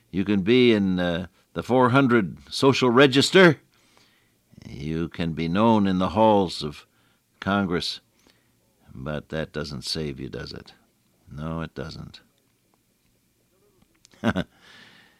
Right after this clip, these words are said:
It's a little deflating to realize that people don't really know much about you after all. Bev Shea, whom many of you know, as he sings his way into the hearts of millions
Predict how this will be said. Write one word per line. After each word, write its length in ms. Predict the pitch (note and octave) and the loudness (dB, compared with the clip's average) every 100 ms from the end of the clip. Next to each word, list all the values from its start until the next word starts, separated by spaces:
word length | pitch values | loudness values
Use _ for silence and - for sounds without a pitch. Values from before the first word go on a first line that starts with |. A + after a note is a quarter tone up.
| _ _ _ _ _ | _ _ _ _ _
It's 200 | - A2+ | -6 2
a 60 | E3+ | 6
little 240 | G3+ F#3+ | 8 8
deflating 580 | D3+ E3 D3 F#3 F3 C#3 | 8 6 6 6 6 6
to 80 | A#2 | 4
realize 480 | C3+ D#3 C#3+ C#3 A#2+ | 6 6 8 6 6
that 120 | B2+ | 4
people 300 | E3 C3+ B2 | 4 4 4
don't 300 | C3 B2 F2+ | 4 4 4
really 260 | A#2+ G#2+ G#2 | 4 4 4
know 180 | A2 | 4
much 240 | G#2 G2+ - | 4 2 0
about 360 | F2 G2 F2 | 2 2 2
you 60 | F#2 | 0
after 340 | F2 - F2 | -2 -2 -2
all. 260 | F2 D#2 C#2+ _ _ _ _ _ _ _ _ _ | 0 -2 -6 _ _ _ _ _ _ _ _ _
Bev 200 | - G#2+ | -2 0
Shea, 500 | F#2 - A2+ G#2 E2+ | 0 2 4 4 2
whom 340 | D2+ D#2+ F#2 E2+ | -2 -4 -4 -2
many 180 | F#2+ F2+ | -2 -2
of 80 | |
you 100 | D#2+ | -4
know, 380 | E2+ F2 F#2+ F#2+ E2 - | -2 0 0 0 -6 -12
as 160 | D#2 | -10
he 100 | D2+ | -8
sings 560 | D2 G2 F#2+ F2+ - - _ | -6 -2 -2 -2 -6 -10 _
his 220 | F2 F2 | -8 -6
way 220 | F#2 G2 | -2 0
into 160 | F#2 F2 | 0 -2
the 140 | D#2+ | -4
hearts 320 | E2 G2 F2 D#2+ | -2 -2 -4 -8
of 100 | D2 | -4
millions 460 | G2+ G2 E2 - | -2 -2 -4 -8